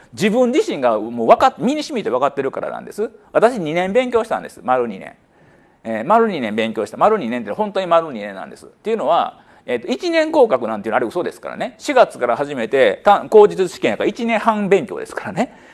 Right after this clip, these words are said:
僕は秋から勉強して、本当に翌年の翌年だから丸二年勉強したんです。丸二年勉強したんですね。で、丸二年勉強した中で、その中で何回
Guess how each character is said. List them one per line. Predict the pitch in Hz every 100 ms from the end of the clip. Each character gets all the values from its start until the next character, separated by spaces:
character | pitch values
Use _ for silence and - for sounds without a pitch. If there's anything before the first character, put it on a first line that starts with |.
| - - - _ -
僕 | 185 208
は | 269 214
秋 | 151 330
か | -
ら | 147
勉 | 110 120 113
強 | 120 113
し | -
て、 | 214 -
本 | 202 208
当 | 208
に | 226 175 - - _ _ -
翌 | 143 143
年 | 151 135
の | 127
翌 | 131 113
年 | 127 120
だ | 98
か | 90
ら |
丸 | 139 185 165
二 | 110
年 | 110 113
勉 | 123
強 | 113 110
し |
た | 85
ん | 60
で |
す。 | - - _ _ _ _
丸 | 113 123 120
二 | 98
年 | 85
勉 | 87 90
強 | -
し |
た | -
ん | -
で |
す | -
ね。 | 285 _ _ _ _ _ _
で、 | 123
丸 | 156 170 277
二 | 214
年 | 143 113
勉 | 147 151
強 | 143
し |
た | 113
中 | 95 98 120
で、 | 175 85 -
そ | -
の | 185
中 | 160 143
で | - - - -
何 | 151 233 277 277
回 | 277 302 262